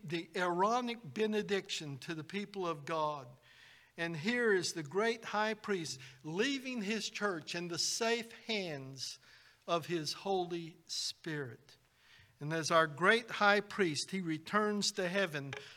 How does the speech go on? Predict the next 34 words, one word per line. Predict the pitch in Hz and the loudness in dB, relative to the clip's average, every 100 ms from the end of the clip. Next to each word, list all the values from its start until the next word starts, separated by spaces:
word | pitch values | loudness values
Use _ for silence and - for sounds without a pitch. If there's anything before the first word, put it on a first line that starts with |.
| - 170 | -8 -2
on | 170 | -2
the | 170 | -2
cloud | 165 - 196 175 156 139 - | -2 2 4 4 2 -2 -6
of | 160 151 | -6 -4
God's | 156 151 143 131 | 0 2 0 -4
presence. | - - 156 143 - - - - - - - _ | -8 -4 -4 -4 -8 -14 -16 -18 -20 -20 -20 _
This | 202 214 208 | 2 4 2
is | 180 | -4
the | - | -6
cloud | - - 208 185 170 | -6 -2 2 2 0
of | 165 156 | -2 -6
the | |
presence | 160 - 214 202 214 185 | -6 0 2 2 -2 -4
of | 202 160 | -6 -6
God | 175 165 160 151 | 0 0 0 -4
covering | - 220 220 196 180 151 | 0 2 2 0 -4 -6
himself | 160 156 - 180 151 - - - | -8 -6 -6 -2 -4 -4 -14 -10
in | - 180 | -4 -4
theophanic | 180 240 214 208 214 196 185 175 135 | -4 0 0 2 2 2 0 -6 -10
glory. | 151 151 143 131 120 _ _ _ _ _ _ _ _ | -6 -4 -6 -8 -14 _ _ _ _ _ _ _ _
The | - | -8
cloud | 151 - 214 208 190 160 | -8 2 4 6 4 0
was, | 151 147 - - | -6 -8 -8 -6
that | 160 165 | -6 -2
guided | 156 185 196 190 160 | 6 6 6 2 -2
God's | 180 180 175 - | -2 -2 -2 -4
people | 208 196 180 | -4 -4 -6
through | 170 190 180 | -8 -6 -4
the | 175 | -4
wilderness | 170 196 190 170 156 151 - | 0 2 2 -4 -8 -6 -4
by | - 160 156 | 2 2 2
day | 147 196 196 190 151 | 0 0 0 -2 -2
and | 135 151 | -4 -2
night. | 180 180 160 | 0 2 0